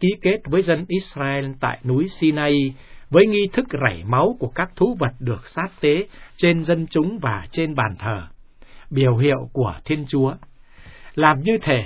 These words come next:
muốn diễn tả sự hiệp thông của Thiên Chúa với dân người, nhưng nó cũng đòi buộc phải tuân giữ tất cả các lời của giao ước,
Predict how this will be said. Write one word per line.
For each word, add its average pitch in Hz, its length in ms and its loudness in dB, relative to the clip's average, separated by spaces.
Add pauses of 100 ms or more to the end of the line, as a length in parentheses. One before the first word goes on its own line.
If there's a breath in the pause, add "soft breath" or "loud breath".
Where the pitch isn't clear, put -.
muốn 170 200 0
diễn 220 280 0
tả 104 260 -2
sự - 200 -6
hiệp 120 180 0 (120)
thông 196 260 0
của - 180 -12
Thiên 165 200 -4
Chúa 156 360 0
với 185 120 2
dân 190 280 0
người, 120 280 0 (500 soft breath)
nhưng 147 280 0
nó 156 220 2
cũng 190 200 -6
đòi 135 200 4
buộc 127 260 2 (280 soft breath)
phải 98 360 -4
tuân 165 200 0
giữ 151 300 -2 (340 soft breath)
tất - 200 -8
cả 110 320 0
các 190 160 -8
lời 127 400 0
của 107 260 -8
giao 135 280 -6
ước, 156 180 -2